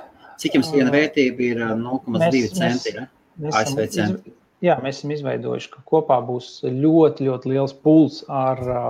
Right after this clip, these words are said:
Speaker 2: utility tokeniem, un, ā, viena tokena vērtība būs ļoti, ļoti maziņa. Kāpēc tas ir? Tomēr, tad mēs stāst-, stāstījām par to maratonu un to skriešanu un motivēšanu, o, katrā kilometrā,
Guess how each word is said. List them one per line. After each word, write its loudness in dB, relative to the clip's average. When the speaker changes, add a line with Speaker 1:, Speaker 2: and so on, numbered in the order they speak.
Speaker 2:
utility 2
tokeniem, -2
un, 0
ā, 2
viena 2
tokena 0
vērtība -2
būs -10
ļoti, 4
ļoti -4
maziņa. -8
Kāpēc 0
tas -6
ir? 0
Tomēr, -2
tad -12
mēs -12
stāst-, 2
stāstījām -2
par -20
to -4
maratonu 2
un -6
to -6
skriešanu -2
un -20
motivēšanu, -2
o, -12
katrā -2
kilometrā, 2